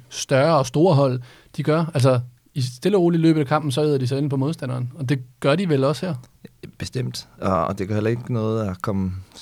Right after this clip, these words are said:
Speaker 2: altså, foran lige efter pausen. Altså, alt det, man har siddet og snakket om, det, øh, kan man jo så egentlig bare rive det stykke papir over, og så sige, "Jamen, så er den en helt ny gameplan." Øhm, så er der ingen tvivl om, at,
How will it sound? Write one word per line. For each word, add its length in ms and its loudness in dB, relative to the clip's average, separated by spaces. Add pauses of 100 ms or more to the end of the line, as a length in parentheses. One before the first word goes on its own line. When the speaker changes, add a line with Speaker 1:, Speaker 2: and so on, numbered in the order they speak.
(200)
Speaker 2:
altså, 220 -8
foran 400 -2
lige 260 -4
efter 180 -8
pausen. 380 -10
Altså, 180 -8
alt 140 -6
det, 80 0
man 120 2
har 60 0
siddet 160 0
og 60 0
snakket 340 2
om, 160 4
det, 420 2
øh, 260 2 (120)
kan 120 0
man 180 2
jo 80 2
så 220 2
egentlig 260 2
bare 440 0 (520)
rive 120 4
det 100 0
stykke 240 -4
papir 240 -2
over, 140 2
og 80 0
så 140 -4
sige, 220 -4
"Jamen, 140 -2
så 120 -6
er 40 -2
den 280 -2
en 100 0
helt 160 2
ny 160 0
gameplan." 420 -6 (480)
Øhm, 320 0 (300)
så 80 -10
er 20 -6
der 60 -4
ingen 140 2
tvivl 220 0
om, 160 2
at, 220 -4